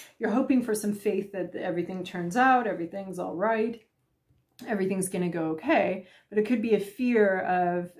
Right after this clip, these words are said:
that you really do see where this is going and it, you're already in too deep to, to get out very easily. Um, so you could be worried about, like, more unfolding and, and where this is all going.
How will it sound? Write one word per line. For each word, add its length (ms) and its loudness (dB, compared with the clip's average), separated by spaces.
that 200 0
you 120 -4
really 220 2
do 140 -4
see 200 -6
where 160 -2
this 160 -2
is 140 -4
going 480 -6
and 120 -4
it, 240 -6
you're 180 -2
already 460 0
in 140 -4
too 200 -4
deep 440 -4
to, 400 -8
to 120 -12
get 200 -8
out 160 -6
very 240 -4
easily. 580 -4
Um, 420 -4
so 140 -2
you 140 2
could 140 -8
be 100 -2
worried 400 0
about, 540 -4
like, 260 -4
more 300 0
unfolding 880 -6
and, 340 -2
and 300 -2
where 220 0
this 180 -4
is 100 -8
all 160 -6
going. 520 -12